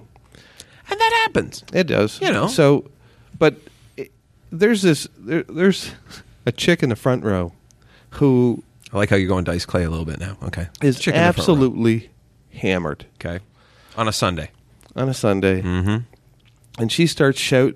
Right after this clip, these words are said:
Speaker 2: shouting it in the middle of the opening of the M C, you know, the first ten, twelve minutes.
Speaker 1: And he doesn't shut her down,
Speaker 2: Well,
Speaker 1: I'm guessing.
Speaker 2: but it's,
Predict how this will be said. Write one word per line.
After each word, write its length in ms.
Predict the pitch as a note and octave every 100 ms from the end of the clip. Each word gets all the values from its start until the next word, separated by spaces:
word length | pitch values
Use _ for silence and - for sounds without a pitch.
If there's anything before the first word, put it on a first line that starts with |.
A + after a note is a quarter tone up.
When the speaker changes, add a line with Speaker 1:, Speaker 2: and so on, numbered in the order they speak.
| -
Speaker 2:
shouting 360 | - D3+ C3+ B2
it 80 | A#2
in 80 | -
the 40 |
middle 280 | G#2+ G#2+ G#2+
of 80 | G2+
the 140 | G2+ F#2+
opening 440 | G#2 G2+ F#2 - - - _ _ _ -
of 140 | G2+ F#2+
the 180 | F#2 -
M 140 | F#2+
C, 400 | - F#3+ F#2+ G#2+ -
you 100 | G2+
know, 120 | F#2+
the 100 | G#2+
first 300 | - G#2 - - - -
ten, 160 | A#2+ G2+
twelve 240 | G#2 F2+
minutes. 300 | F2 A#2+ -
Speaker 1:
And 160 | F#2 E2
he 460 | G2 F#2+ F#2 E2+
doesn't 340 | F#2 F2+ D#2+ D#2+
shut 180 | - D#2
her 60 |
down, 140 | C#2+ C#2
Speaker 2:
Well, 140 | G3+
Speaker 1:
I'm 80 | F#3+
guessing. 140 | D#3
Speaker 2:
but 160 | F#3 F3
it's, 480 | - E3+ D#3 -